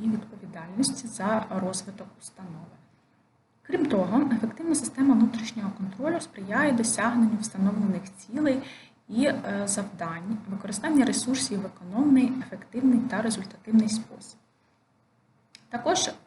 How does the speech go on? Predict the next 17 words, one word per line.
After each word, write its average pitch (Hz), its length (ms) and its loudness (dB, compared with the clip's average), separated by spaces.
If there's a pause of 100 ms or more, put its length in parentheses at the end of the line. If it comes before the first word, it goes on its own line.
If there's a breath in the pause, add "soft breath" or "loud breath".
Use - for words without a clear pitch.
ефективна 277 420 0
система 254 360 0
внутрішнього 202 760 -4
контролю, 269 420 0
вона 226 500 0
передбачає 220 760 -2
наявність 220 640 2
чіткого 226 440 -6
розподілу 214 540 -6
завдань 196 520 0
і 214 220 0
обов'язків 185 640 -4 (400 loud breath)
між 320 120 -6
керівництвом 254 720 2
установи, 214 560 -2 (140)
керівництвом 240 460 0
структурних 214 480 -10